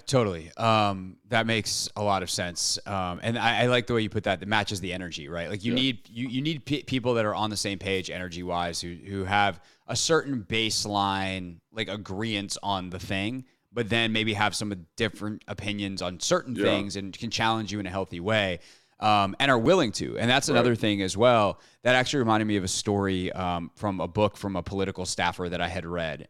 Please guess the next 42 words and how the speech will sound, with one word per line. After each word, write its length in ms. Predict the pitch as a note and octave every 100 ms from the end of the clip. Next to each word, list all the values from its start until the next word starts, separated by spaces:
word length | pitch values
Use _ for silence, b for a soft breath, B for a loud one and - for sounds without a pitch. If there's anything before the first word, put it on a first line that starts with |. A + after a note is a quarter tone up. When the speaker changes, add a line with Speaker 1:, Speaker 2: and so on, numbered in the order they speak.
| -
Speaker 1:
And 460 | G2 F2+ F2 E2+ F#2+
they 160 | G2+
were 400 | G2 G2 F#2+ F#2
younger 500 | A#2+ B2 A#2 A2 G#2
on 280 | - G#2 G2
the, 320 | G2 F#2+ F#2+
in, 460 | - F#2+ F#2 G#2+ F#2+
like, 220 | F#2+ E2+
the 80 | F#2
president's 540 | - G#2+ F#2+ F#2+ E2+
staff 440 | - - G2 F#2 -
at 120 | D#2+
the 60 | E2
time. 560 | - G2+ F#2 D#2+ D2 - b b b -
And 320 | G#2+ G2 F#2+
they 160 | G#2+ G#2
were 160 | G2+
sitting 320 | - A2+ G#2
on 180 | G2 F#2+
what 300 | G#2 F#2+ F2+
they 180 | - A2
called 380 | - B2 F#2 E2+
backbenchers, 760 | F#2+ - F2 E2 - - - -
uh, 160 | F#2 F#2
'cause, 140 | A2
Speaker 2:
Mm-hmm. 60 | G#2
Speaker 1:
like, 180 | F#2+
when 140 | A2+ G#2+
you're 120 | G#2
in 140 | G#2
a, 60 | G2+
in 140 | G#2+ G#2
a 40 |
meeting 320 | G2+ G#2 G2
in 60 | F#2
the 80 | F2
White 260 | F#2 F#2
House, 300 | F2+ E2 D#2+
there's, 200 | G2+ F2
like, 220 | F2+ - F2
the 120 | G2
table 580 | - G#2+ G2+ C3 D#3